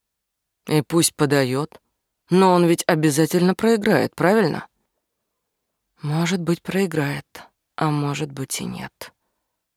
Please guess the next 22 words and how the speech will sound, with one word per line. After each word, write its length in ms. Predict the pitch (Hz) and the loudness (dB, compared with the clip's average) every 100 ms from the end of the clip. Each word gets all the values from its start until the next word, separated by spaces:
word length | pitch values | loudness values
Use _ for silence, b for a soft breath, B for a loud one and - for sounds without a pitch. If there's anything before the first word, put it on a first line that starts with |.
| _ | _
Не 140 | 170 151 | -4 -4
стоит 360 | - 151 135 | -2 -4 -4
рисковать. 680 | - - - 135 - - - _ _ _ _ _ _ _ _ _ _ | -4 -6 -6 -10 -10 -14 -16 _ _ _ _ _ _ _ _ _ _
У 80 | 170 | 0
меня 360 | 175 180 190 196 | 2 4 2 2
есть 160 | 180 | -2
предложение 680 | 196 196 180 160 170 165 160 | 0 2 2 2 0 0 -2
получше. 640 | 156 151 135 - - 120 - _ _ _ _ _ _ _ | -2 -4 -4 -4 -6 -8 -12 _ _ _ _ _ _ _
Когда 300 | - 131 147 | -8 -4 0
мы 100 | 156 | 0
разбирали 480 | 151 131 151 156 151 | 0 -2 0 0 0
вещи 480 | 143 170 175 - 117 B B | 0 -2 -4 -6 -6 B B
из 160 | 170 147 | -2 0
его 240 | 151 156 | 0 2
ячейки 480 | 160 151 - 143 - | 0 0 -2 -2 -6
в 60 | - | -6
камере 320 | 147 139 139 | -2 0 -2
хранения, 640 | - 151 170 190 147 131 b b b - | -2 -2 0 0 -2 -6 b b b -6
я 220 | 156 165 | -2 0
видела 420 | 180 165 180 170 | 0 0 0 0
стоматологические 1120 | - 180 165 165 165 160 165 - - - 180 | -2 -4 -2 0 -2 -2 -6 -4 -6 -4 -4
капы 440 | - 190 - 185 | -2 -6 -4 -8